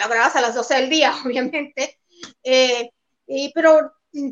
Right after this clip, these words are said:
siéntense, chicos, ya vamos a comer, ya va a ser el corte a comer, no se vayan, pero tú sabes, pues, uno siempre tiene, vas unos minutos en la locación, te pasas a otra, te toca comer en otra locación,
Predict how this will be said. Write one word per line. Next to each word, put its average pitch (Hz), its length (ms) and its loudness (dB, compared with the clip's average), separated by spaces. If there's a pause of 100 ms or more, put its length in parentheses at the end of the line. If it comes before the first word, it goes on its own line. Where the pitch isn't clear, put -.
siéntense, 381 640 2
chicos, 381 360 -2
ya 320 120 4
vamos 359 160 2
a 302 100 0
comer, 277 300 2
ya 320 60 4
va 330 40 4
a 320 40 -2
ser 330 120 2
el 302 60 -8
corte 320 220 2
a 311 60 -6
comer, 311 380 6
no 339 80 -2
se 330 160 2
vayan, 302 480 4
pero 214 120 -12
tú 285 100 -20
sabes, 226 240 -4 (120)
pues, 240 160 -16 (320)
uno 311 160 2
siempre 294 280 0
tiene, 285 260 -2 (280)
vas 262 240 2
unos 339 200 2
minutos 285 460 0
en 277 100 2
la 240 100 4
locación, 240 720 4
te 294 60 -2
pasas 294 320 0
a 247 160 6
otra, 320 280 4
te 233 80 -4
toca 311 260 2
comer 285 280 4
en 269 120 0
otra 330 240 0
locación, 302 800 2